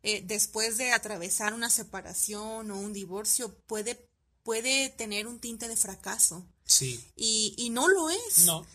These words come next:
Speaker 1: Entonces, eh, es de valientes recomenzar y comencemos con lo pequeño, con pequeñas acciones, porque ahí es donde el Señor empieza a honrar nuestra humildad y nuestra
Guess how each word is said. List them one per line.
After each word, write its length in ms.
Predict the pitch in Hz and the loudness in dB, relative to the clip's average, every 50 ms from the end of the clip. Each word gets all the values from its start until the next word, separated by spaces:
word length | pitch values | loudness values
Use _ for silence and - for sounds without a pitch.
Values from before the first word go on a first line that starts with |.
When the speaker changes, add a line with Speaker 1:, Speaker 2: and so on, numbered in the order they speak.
| - _ _ | -20 _ _
Speaker 1:
Entonces, 760 | - 277 262 - 262 269 294 277 - 339 349 - - - - - - - _ - - - | -2 -2 -2 -2 -2 0 2 2 2 4 4 4 4 4 2 -4 -16 -20 _ -4 0 2
eh, 540 | 240 240 233 220 220 214 214 208 - - - - | 2 2 2 0 0 -2 -2 -4 -6 -8 -6 2
es 240 | - 277 294 269 - | 4 4 6 6 4
de 120 | 330 339 | 4 2
valientes 760 | 311 262 214 202 208 220 247 254 285 302 - - 294 262 214 | 2 2 2 2 0 -4 -4 -4 -6 -6 -4 -2 -2 -2 -4
recomenzar 840 | 233 226 226 220 220 208 208 196 202 196 - 202 185 208 - - _ _ _ _ _ _ _ _ _ | -4 -8 -10 -10 -8 -8 -6 -2 -2 -2 -2 -2 -4 -6 -6 -10 _ _ _ _ _ _ _ _ _
y 640 | - 254 247 247 247 247 240 247 247 247 233 - - - _ _ _ _ _ _ _ _ _ | 0 0 2 2 2 2 2 2 2 2 0 -2 -14 -18 _ _ _ _ _ _ _ _ _
comencemos 840 | - 269 269 277 277 269 - 311 302 302 330 339 339 330 - - - - _ _ _ | -4 -2 -2 0 4 4 4 4 4 -2 -2 -2 0 0 0 -2 -2 -8 _ _ _
con 200 | - 294 302 285 | -4 -4 -2 -2
lo 160 | 277 277 277 | -2 -4 -4
pequeño, 680 | - 277 269 - 302 359 403 392 320 247 220 226 214 214 | -4 -6 -4 -4 -4 -4 -2 -2 -4 -6 -8 -12 -16 -16
con 240 | _ 240 233 226 214 | _ -12 -12 -12 -10
pequeñas 600 | _ 247 247 247 - 285 285 294 311 330 320 - - | _ -10 -10 -4 -4 -4 -2 -2 -4 -2 -2 -4 -4
acciones, 720 | 226 226 - - - 254 285 320 320 285 254 220 185 - | -4 -2 0 0 2 2 0 -4 -4 -6 -4 -4 -6 -6
porque 480 | - 220 208 208 - 208 202 196 180 - - - - - - _ _ _ _ _ | -6 -8 -10 -8 -8 -6 -6 -6 -6 -10 -16 -20 -20 -20 -20 _ _ _ _ _
ahí 400 | 226 233 220 226 240 262 285 277 | 12 12 12 10 8 2 2 4
es 340 | 269 285 320 330 - - - | 4 4 4 4 4 2 2
donde 280 | 233 240 233 226 214 214 | -2 -10 -8 -6 -8 -4
el 80 | 208 | -2
Señor 500 | - - 220 202 202 208 208 214 220 220 | -2 -2 -2 -4 -8 -8 -8 -10 -10 -10
empieza 680 | - 214 208 208 202 208 214 208 208 - - 214 208 | -10 -10 -10 -12 -10 -8 -6 2 2 2 2 0 -8
a 220 | 202 - - 202 202 | -10 -10 -10 -10 -10
honrar 580 | 196 196 196 202 202 202 208 208 208 202 202 _ _ _ _ _ _ _ _ _ | -8 -10 -10 -8 -6 -4 -4 -4 -6 -8 -16 _ _ _ _ _ _ _ _ _
nuestra 300 | 214 226 220 - - 214 | -4 -4 -4 -2 -2 -6
humildad 460 | 214 214 202 196 190 196 214 202 240 | -6 -4 -4 -6 -4 -2 -2 -2 -2
y 120 | 254 240 226 | -4 -6 -10
nuestra 640 | 220 214 202 202 - - - - 202 196 190 185 | -8 -8 0 0 0 0 0 -8 -8 -6 -6 -8